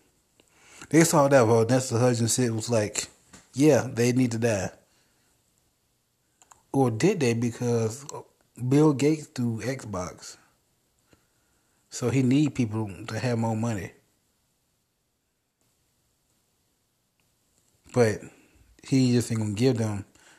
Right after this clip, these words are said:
he gonna give them the money back. There you go.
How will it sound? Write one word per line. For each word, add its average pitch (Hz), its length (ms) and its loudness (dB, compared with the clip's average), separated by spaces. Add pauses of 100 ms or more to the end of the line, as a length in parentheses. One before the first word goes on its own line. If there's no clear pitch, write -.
(1600)
he 147 100 4
gonna 135 140 6
give 131 160 4
them 120 160 4
the 120 120 2
money 113 280 0
back. 95 540 -6 (1700)
There 135 240 6
you 113 40 0
go. 95 320 -2